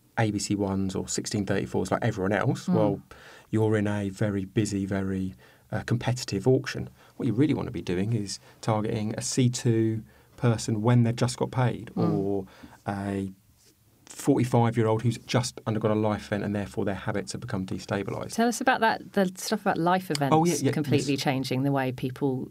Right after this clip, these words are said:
Speaker 2: see brands and the world around
Speaker 1: Yeah.
Speaker 2: them.
Speaker 1: Um, so this, th-, th-, there's an idea that we buy, uh, an awful lot of our behaviour is habitually driven.
Speaker 2: Yeah.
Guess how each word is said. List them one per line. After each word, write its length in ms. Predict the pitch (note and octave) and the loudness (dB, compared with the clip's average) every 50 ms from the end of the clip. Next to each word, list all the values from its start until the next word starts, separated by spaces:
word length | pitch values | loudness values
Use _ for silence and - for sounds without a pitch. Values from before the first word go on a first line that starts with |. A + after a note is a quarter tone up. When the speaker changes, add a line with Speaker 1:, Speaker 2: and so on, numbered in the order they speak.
| - - | -6 -4
Speaker 2:
see 340 | - - - - B2+ B2 B2 B2 - _ _ _ _ - | -2 0 2 2 0 0 -2 -4 -8 _ _ _ _ 0
brands 560 | C#3 C#3 C3+ A#2+ A2 A2 G#2 B2 C3 - - | 2 2 2 2 0 0 -2 -2 -4 -4 -2
and 140 | C3+ B2+ C3+ | -2 0 0
the 40 | |
world 220 | C#3 C3+ B2 B2 A#2+ | 0 0 0 0 0
around 260 | B2 B2 A#2+ A2 F2+ | 0 0 0 2 4
Speaker 1:
Yeah. 120 | B2+ B2+ | 4 4
Speaker 2:
them. 200 | A2 F#2+ - - - - - - _ _ _ - - - - - - - - - | 4 2 -2 -8 -14 -16 -20 -20 _ _ _ -20 -20 -20 -20 -6 -4 0 2 4
Speaker 1:
Um, 260 | C#3 C#3 C#3 C3+ C3 | 6 6 6 6 6
so 80 | B2+ | 4
this, 220 | - - - B2 - - - - - - - - - - | 4 2 2 0 -4 -8 -14 -20 -20 -20 -20 -20 -16 -12
th-, 260 | A#2+ A#2+ - D#3 D3 | -10 -4 -2 0 0
th-, 120 | C#3 C#3 - | 2 2 4
there's 180 | C#3+ C3 B2+ C#3+ | 6 6 6 6
an 60 | E3 | 6
idea 560 | F3 E3+ D3 B2+ B2+ A2+ A2+ A2 G#2+ G#2 G2+ A2+ | 6 4 4 6 6 6 6 6 4 2 0 0
that 300 | - A2 G#2+ G#2 G2 - - _ _ _ _ _ _ _ _ _ _ _ _ _ - | 2 2 2 2 0 -2 -8 _ _ _ _ _ _ _ _ _ _ _ _ _ -14
we 160 | B2 B2 - - | -14 -14 -12 -6
buy, 300 | - B2+ G#2+ G#2+ G#2 G2+ | -2 -2 0 0 0 -2
uh, 400 | - - A2+ G#2 G2+ G2 G2 A#2 - - - - | -2 -4 -4 -4 -4 -6 -8 -10 -12 -14 -6 -2
an 80 | - C#3+ | 0 4
awful 340 | - G#3 D#3+ C#3+ B2+ - A#2+ | 4 6 4 4 4 4 4
lot 160 | A2+ A2 G#2+ | 4 4 2
of 100 | - - | 0 0
our 140 | A2 G2 G2 | -2 -2 -2
behaviour 500 | F#2+ F#2+ - G#2+ G2+ G2 F#2+ - F#2 F#2+ - | -2 -2 -2 -2 -2 -2 -4 -6 -6 -6 -6
is 220 | - G#2+ G2+ - - | -8 -10 -10 -12 -12
habitually 460 | - - - - - - - - F#2 | -12 -6 -4 -4 -4 -4 -6 -8 -6
driven. 280 | F#2 F#2 E2+ G#2 B2 B2+ | -6 -6 -4 -4 -4 -4
Speaker 2:
Yeah. 180 | D3 D#3 - | -4 -6 -8